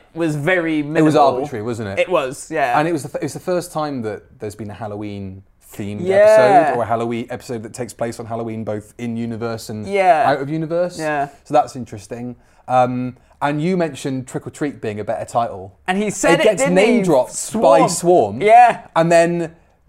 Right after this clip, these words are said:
Speaker 2: Yaz says it.
Speaker 1: Yeah.
Speaker 2: And then Dan says it.
Speaker 1: Yeah.
Speaker 2: Or the kids say it's Dan. And it's just like, well, there's, it's staring you in the face.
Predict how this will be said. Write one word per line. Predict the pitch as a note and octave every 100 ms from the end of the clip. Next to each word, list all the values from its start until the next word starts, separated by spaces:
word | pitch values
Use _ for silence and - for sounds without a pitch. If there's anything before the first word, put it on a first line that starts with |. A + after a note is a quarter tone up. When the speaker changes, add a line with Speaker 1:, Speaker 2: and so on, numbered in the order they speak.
| _ E3
Speaker 2:
Yaz | E3 E3+
says | - A2 G2+
it. | A2 - -
Speaker 1:
Yeah. | G#3 - D#3
Speaker 2:
And | D#3
then | D3+ D#3 C#3+
Dan | E3 F#3+ F#3
says | - D3 A2
it. | F3+
Speaker 1:
Yeah. | A#3 F#3
Speaker 2:
Or | C#3+
the |
kids | F#3+ F3+ -
say | - D#3 C3+
it's | C3
Dan. | E3 D#3 A2+
And | A2+ C3
it's | B2+
just | C#3 D3
like, | E3
well, | D3 D3
there's, | - D#3+ D#3+ D3+
it's | D#3+ D3
staring | - - F#3+ E3+ D#3
you |
in | C#3+
the | E3+
face. | B2